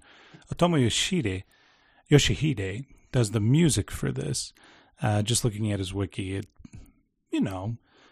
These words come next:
typical musician, looks like he's always working and never takes a break. <laughs> So, uh, if you could seek him out, you know, have a listen to it. Now, what I was surprised to find, uh, the lead in this, now we all saw it,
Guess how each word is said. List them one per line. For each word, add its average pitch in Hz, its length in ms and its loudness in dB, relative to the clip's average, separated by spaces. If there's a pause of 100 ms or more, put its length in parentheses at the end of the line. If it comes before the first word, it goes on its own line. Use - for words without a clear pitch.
(120)
typical 131 360 8
musician, 110 600 4
looks 101 200 -2
like 107 200 -2
he's 98 400 -4
always 104 360 2
working 104 460 0
and 95 100 -4
never 95 180 -6
takes - 220 -8
a - 40 -12
break. - 340 2 (600)
<laughs> 135 100 -4 (920)
So, 180 380 -2
uh, 160 200 0
if 135 160 -4
you 135 60 -8
could - 140 -6
seek 147 300 2
him 123 160 4
out, 110 280 0 (300)
you 262 100 -2
know, 185 120 0
have 180 180 4
a 185 40 6
listen 180 280 4
to 113 100 -4
it. 104 160 -4 (280)
Now, 123 140 0
what 131 120 6
I 170 100 8
was 190 140 4
surprised 117 360 4
to 113 40 0
find, 107 460 -4 (840)
uh, 131 220 -4
the 120 140 4
lead 180 260 8
in 113 140 6
this, 98 380 -2
now 113 120 2
we 117 100 4
all 110 140 4
saw 110 360 2
it, 107 60 -8